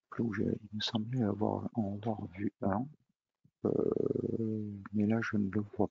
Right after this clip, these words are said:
pas. Ici non plus.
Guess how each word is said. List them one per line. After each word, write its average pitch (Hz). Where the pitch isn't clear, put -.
pas. 95
Ici -
non 98
plus. -